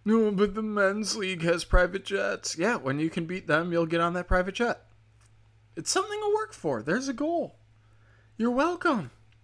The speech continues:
It's not a glass ceiling. It's a way forward. And now Megan Rapinoe wants men to come play against you. How good's that feel? That must feel really good.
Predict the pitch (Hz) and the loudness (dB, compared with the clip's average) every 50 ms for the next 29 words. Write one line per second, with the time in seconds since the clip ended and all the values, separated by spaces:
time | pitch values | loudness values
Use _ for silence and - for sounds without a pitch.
0 | _ _ _ _ - - 240 - - 330 320 320 302 202 170 170 170 185 180 - | _ _ _ _ -16 -12 -8 -2 0 2 2 2 2 0 0 0 0 0 0 0
1 | - - - 117 123 139 151 160 160 165 165 - _ _ _ _ _ _ - - | -2 -2 -4 -6 -8 -8 -6 -6 -6 -8 -10 -14 _ _ _ _ _ _ -20 -20
2 | - - _ _ _ - _ - - - - - - 160 127 110 113 113 120 123 | -20 -20 _ _ _ -20 _ -20 -18 -16 -12 -4 -2 0 0 0 -2 -4 -6 -6
3 | 117 - - 95 90 - - - 98 98 - - - - - 160 190 220 226 226 | -8 -10 -14 -16 -14 -8 -8 -8 -8 -8 -12 -20 -14 -8 -6 -2 0 0 0 2
4 | 226 226 208 220 214 214 208 208 - 233 233 214 190 175 165 165 165 - - 190 | 2 2 0 0 -2 -4 -2 -2 0 0 2 2 2 2 0 0 -2 -2 -2 -2
5 | 185 185 180 - 190 180 180 180 - - _ - 190 196 196 190 208 214 226 226 | -2 -2 -2 -2 -4 -4 -4 -6 -10 -14 _ -2 0 0 0 0 -2 -4 -6 -6
6 | - - - 180 - - 208 277 359 349 349 - 381 415 415 - - - 135 117 | -8 -12 -14 -8 -6 -6 -4 -4 -4 -6 -4 -4 -6 -6 -6 -6 -4 -2 -2 -2
7 | 113 - - - _ _ _ _ _ _ _ - - - - _ _ _ _ _ | -4 -8 -12 -20 _ _ _ _ _ _ _ -20 -20 -20 -20 _ _ _ _ _
8 | - - - - - - 113 107 110 - - - 117 110 101 104 113 113 110 113 | -20 -20 -20 -16 -14 -12 -10 -10 -10 -10 -10 -8 -8 -8 -6 -6 -6 -4 -4 -6
9 | 110 110 107 113 113 | -6 -6 -8 -10 -10